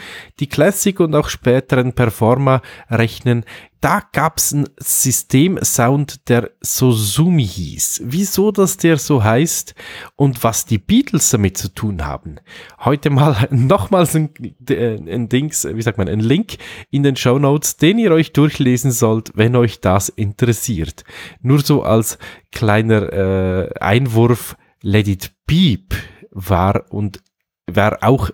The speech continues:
eine Möglichkeit. Ähm, ja,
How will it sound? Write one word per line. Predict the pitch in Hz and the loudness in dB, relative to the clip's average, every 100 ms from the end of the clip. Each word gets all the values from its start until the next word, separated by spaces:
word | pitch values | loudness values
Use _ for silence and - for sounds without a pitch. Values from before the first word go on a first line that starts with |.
| - | -4
eine | 104 | -2
Möglichkeit. | 92 92 98 - - 73 73 - - - - - - _ _ - | 0 0 -2 -8 -8 -8 -8 -16 -20 -20 -20 -20 -20 _ _ -10
Ähm, | 92 92 - | -6 -6 -6
ja, | - 87 | -4 -4